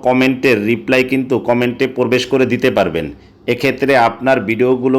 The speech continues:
কিন্তু অটো প্লে হবে না। আর আপনি যদি নেভার অটো প্লে ভিডিও এই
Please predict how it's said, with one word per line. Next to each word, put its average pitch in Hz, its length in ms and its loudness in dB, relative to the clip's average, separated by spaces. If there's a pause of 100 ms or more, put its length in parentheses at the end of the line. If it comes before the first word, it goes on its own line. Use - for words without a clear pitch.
কিন্তু 135 200 -2 (140)
অটো 127 240 0
প্লে 139 240 2
হবে 90 240 0
না। 73 60 -4 (1300)
আর 120 80 2 (120)
আপনি 117 200 -4 (120)
যদি 139 160 0 (120)
নেভার 120 300 2 (160)
অটো 127 260 0
প্লে 139 200 2 (120)
ভিডিও 131 240 2 (220)
এই 127 80 2